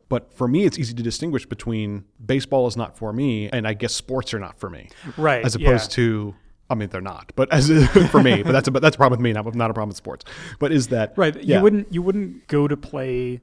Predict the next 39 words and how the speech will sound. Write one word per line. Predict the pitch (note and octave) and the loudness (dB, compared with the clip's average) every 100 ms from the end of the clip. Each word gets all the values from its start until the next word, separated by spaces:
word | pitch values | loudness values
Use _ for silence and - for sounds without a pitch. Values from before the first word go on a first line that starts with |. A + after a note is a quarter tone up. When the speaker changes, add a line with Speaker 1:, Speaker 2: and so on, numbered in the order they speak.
| _ | _
Speaker 2:
soccer | - C#3+ B2 C3+ G#2+ | -2 -2 -2 -6 -8
for | G2+ A#2 | -8 -10
the | G#2+ | -8
first | C3 A2 - | -8 -10 -10
time | A#2+ G#2+ G2+ G2 G#2 - | -12 -12 -14 -16 -20 -12
and | C3 A#2 G#2+ G#2+ - _ _ | -8 -8 -10 -16 -20 _ _
not | C3+ C#3 B2+ | -8 -6 -2
be | C#3 | -2
able | C3 | -4
to | B2 | -4
keep | C3 A#2+ | -6 -6
up | A2+ | -6
with | A#2+ | -8
anyone | B2 A#2 A2 A2+ A2 A2 A2+ - | -10 -12 -10 -8 -8 -10 -12 -12
and | B2 A2+ A2 G2+ | -10 -8 -10 -8
get | A#2+ A#2 - _ _ - | -8 -8 -12 _ _ -4
dribbled | C3+ B2 A#2+ | -4 -2 -6
around | A#2 A2 A2 A2 A2 | -6 -4 -4 -4 -6
and | C3+ C3 A2+ A2 A2 A2+ D3+ | -10 -12 -14 -14 -14 -16 -12
not | D3+ B2+ A2 | -6 -6 -4
be | |
able | A#2 | -8
to | A2+ | -8
guard | A2+ G#2+ | -8 -8
the | A2 | -8
goal | A2+ A2 G#2+ G#2+ G#2 _ - - - - | -6 -6 -6 -8 -14 _ -20 -20 -12 -6
and | |
Speaker 1:
Right. | G2+ G#2+ | -4 2
Speaker 2:
lose | E3 C#3 A#2 A2+ A2 - - | 2 4 0 -6 -10 -16 -14
and | C3 A#2+ A2+ | -12 -10 -8
go, | G#2+ | -8
"Wow, | A#2 C3+ A#2 C#3+ | -4 -4 -4 -4
I | |
must | E3 G3+ | -4 -2
be | D3 | -4
really | A#2+ B2 C3 | -4 -2 -4
bad | A2+ A2+ | -4 -8
at | B2+ | -10
sports." | - A#2 G#2 - - | -12 -14 -14 -20 -20